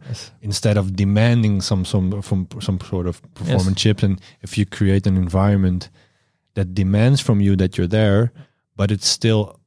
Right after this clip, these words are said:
Speaker 2: also gives you the opportunity to, to experience what it is. And okay, then you are late. Okay, then
Speaker 1: Yeah.
Speaker 2: you learn what it is
Speaker 1: Yeah.
Speaker 2: instead of getting thrown out or whatever. That needs to be safe, and I hear that is safe,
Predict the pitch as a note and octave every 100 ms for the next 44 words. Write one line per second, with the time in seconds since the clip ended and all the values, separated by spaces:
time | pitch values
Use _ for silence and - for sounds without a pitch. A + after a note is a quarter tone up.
0 | _ - A2+ A2 G#2 G#2+ F#2+ G2+ G2 F#2
1 | F#2+ F#2+ F#2 _ _ _ _ - B2 A#2+
2 | G#2+ F#2 G2+ F#2+ G#2+ G2+ G2 - _ _
3 | A2+ G2 - B2+ B2 A2+ G2+ G#2 G#2+ A#2+
4 | A2+ G#2+ A2 A2 B2+ G#2 F#2+ A#2 A#2 G#2
5 | G2 F#2+ G2+ G#2 C#3+ B2+ C3+ G#2+ A2 G#2+
6 | A#2 A#2 G2+ G2 F#2+ F#2+ G2+ F2+ - -
7 | B2 - _ _ _ - G2 - G2 F#2
8 | F#2 G2+ F2+ F2 F2 F2+ F2+ F2+ F2 F#2
9 | G2+ F#2+ F#2+ G#2 A2 A2+ B2+ A2 G2+ -
10 | G#2+ G2+ G2 F#2+ G2+ G2 F2+ F#2 E2 -
11 | E2 F2 -